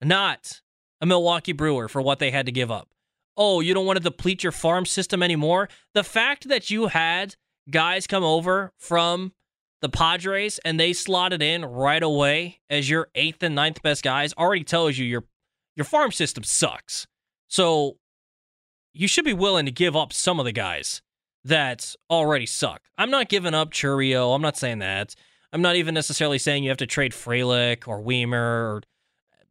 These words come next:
Ethan Small. But come on. Go get somebody. And if we're going to do this thing, ship Colton Wong out of town.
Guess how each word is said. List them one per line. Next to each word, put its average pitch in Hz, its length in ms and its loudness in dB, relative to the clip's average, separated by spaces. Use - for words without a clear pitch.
Ethan 143 300 -2
Small. 120 680 0
But 247 120 -8
come 240 180 0
on. 113 400 -2
Go 330 140 0
get 165 200 0
somebody. 135 600 -2
And 208 140 2
if 214 100 0
we're 254 100 -2
going 240 300 4
to 220 60 -2
do 190 240 2
this 220 220 2
thing, 220 340 0
ship - 300 0
Colton 190 320 0
Wong 147 320 2
out 139 80 2
of 139 80 -2
town. 143 480 0